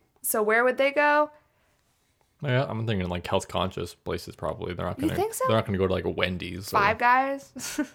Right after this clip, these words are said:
Speaker 1: I don't know. Wear their matching tank tops.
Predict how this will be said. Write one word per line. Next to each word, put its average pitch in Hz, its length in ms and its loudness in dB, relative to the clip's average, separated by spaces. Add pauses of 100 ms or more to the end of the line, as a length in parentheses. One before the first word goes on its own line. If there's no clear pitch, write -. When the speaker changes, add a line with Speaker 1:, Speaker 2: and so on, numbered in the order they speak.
(1300)
Speaker 1:
I 208 60 -6
don't 208 120 0
know. 277 180 -2 (840)
Wear 220 200 2
their 220 200 -2 (180)
matching 214 460 -6
tank 226 260 -10
tops. - 460 -10